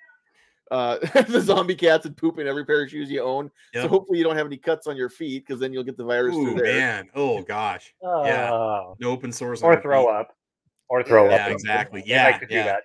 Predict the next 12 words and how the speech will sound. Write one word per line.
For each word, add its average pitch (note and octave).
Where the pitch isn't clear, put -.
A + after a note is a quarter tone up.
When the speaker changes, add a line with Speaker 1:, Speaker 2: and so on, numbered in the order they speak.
Speaker 3:
too. F#2+
Speaker 2:
Yep. G2+
Speaker 3:
So. G2+
Um, G#2+
now G3+
the F#3+
Speaker 1:
Back F3
Speaker 3:
vehicles, E3+
Speaker 1:
to C#3+
Speaker 3:
I, D3
I, C#3+
<laughs> -